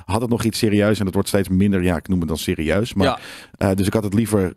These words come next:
Speaker 1: en dat had, dan is het misschien ook wel wat bij mij wringt, hoor. Als dit een soort van hele sobere,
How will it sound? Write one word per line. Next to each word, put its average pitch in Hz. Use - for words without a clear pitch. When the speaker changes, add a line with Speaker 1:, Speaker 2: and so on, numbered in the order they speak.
Speaker 1:
en -
dat 170
had, 202
dan 160
is 131
het 127
misschien 131
ook 117
wel 127
wat 101
bij 104
mij 104
wringt, 98
hoor. 120
Als -
dit 131
een 123
soort 120
van 117
hele 123
sobere, 123